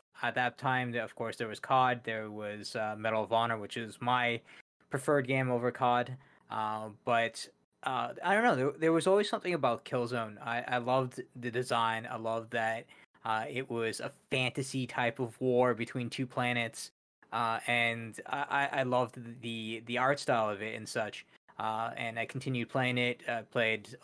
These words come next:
the spin-off for P S P, Killzone Liberations, which was not a first-person shooter. Um, it was a third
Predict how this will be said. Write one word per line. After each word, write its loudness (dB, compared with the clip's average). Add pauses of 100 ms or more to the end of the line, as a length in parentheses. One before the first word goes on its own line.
(220)
the -12
spin-off 2
for 0
P 0
S 0
P, -4
Killzone -4
Liberations, -4
which -10
was -10
not 0
a 0
first-person -6
shooter. 0 (460)
Um, -4
it -8
was -6
a -2
third 0